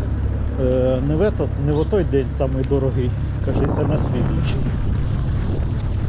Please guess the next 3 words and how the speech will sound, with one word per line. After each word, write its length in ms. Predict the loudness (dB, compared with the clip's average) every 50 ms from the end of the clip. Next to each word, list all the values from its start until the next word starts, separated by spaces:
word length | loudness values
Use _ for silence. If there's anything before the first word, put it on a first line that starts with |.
| -2 -2 -2 -2 -2 -2 -2 -2 0 0
Чи, 180 | 0 0 0 0 0 -2 -2 -2 -2 -4 -4 -4 -4 -4 -4 -2 -2
чи 100 | -2 0
смарт-стори. 1200 | 0 0 -2 0 0 0 0 0 0 -2 -2 -2 -2 -2 -2 0 0 2 2 2 2 2 2 0